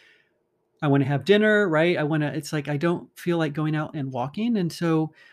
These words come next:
I'm gonna challenge myself to do that. And so if you take eighty-two fifty and divide it by two, that's only four thousand one hundred twenty-five steps in the morning and four thousand one hundred twenty-five steps in the afternoon or evening.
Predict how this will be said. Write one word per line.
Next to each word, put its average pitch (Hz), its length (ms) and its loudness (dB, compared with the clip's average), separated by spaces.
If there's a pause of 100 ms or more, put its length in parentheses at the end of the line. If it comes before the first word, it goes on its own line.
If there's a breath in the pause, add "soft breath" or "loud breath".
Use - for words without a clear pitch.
(1300 soft breath)
I'm 165 140 2
gonna 175 160 2
challenge 214 420 -4
myself 139 400 -6
to - 120 -12
do 202 180 -2
that. 127 260 -6 (600 soft breath)
And 160 140 2
so 170 400 6
if 170 140 -6
you 175 80 0
take 170 220 0
eighty-two 196 400 4
fifty 277 320 0
and 180 60 2
divide 175 240 2
it 180 40 0
by 165 140 2
two, 233 280 -2
that's 170 220 -2
only 165 200 2
four 170 280 -2
thousand 180 380 -4
one 160 160 0
hundred 160 280 -2
twenty-five 151 540 -4
steps - 640 -6 (140)
in 147 100 2
the 131 80 2
morning 226 480 2 (340)
and 151 140 -4
four 165 180 2
thousand 160 380 -2
one 160 160 -2
hundred 160 240 -2
twenty-five 151 420 -8
steps 143 380 -6
in 147 160 -2
the 143 100 2
afternoon 147 560 -2
or 151 60 -4
evening. 135 580 -6